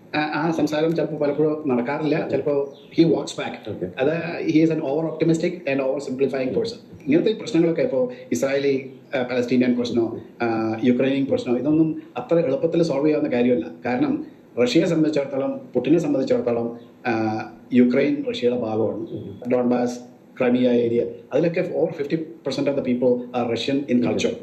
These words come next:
Speaker 1: അപ്പോൾ അതൊക്കെ റഷ്യയുടെ ഭാഗം, അതൊക്കെ. അപ്പോൾ റഷ്യയിൽ അവരുടെ ഒളിഗാർക്സ് ഉണ്ട്, അവരുടെ മിലിറ്ററി ഉണ്ട്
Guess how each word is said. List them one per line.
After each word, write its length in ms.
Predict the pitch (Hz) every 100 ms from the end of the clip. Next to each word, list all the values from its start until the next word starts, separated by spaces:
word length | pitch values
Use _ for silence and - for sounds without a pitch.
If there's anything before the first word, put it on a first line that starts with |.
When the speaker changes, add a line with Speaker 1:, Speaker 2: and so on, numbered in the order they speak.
| 107 - - - -
Speaker 1:
അപ്പോൾ 120 | 139
അതൊക്കെ 280 | 131 170 180
റഷ്യയുടെ 280 | 156 156 156
ഭാഗം, 160 | 143
അതൊക്കെ. 380 | 147 147 135 - - -
അപ്പോൾ 280 | 156 143 123
റഷ്യയിൽ 480 | - 175 175 175 - - -
അവരുടെ 200 | 127 135
ഒളിഗാർക്സ് 460 | 131 151 165 -
ഉണ്ട്, 140 | 156 151 - - - -
അവരുടെ 280 | 151 135 127
മിലിറ്ററി 500 | 120 131 - 175 123
ഉണ്ട് 160 | 123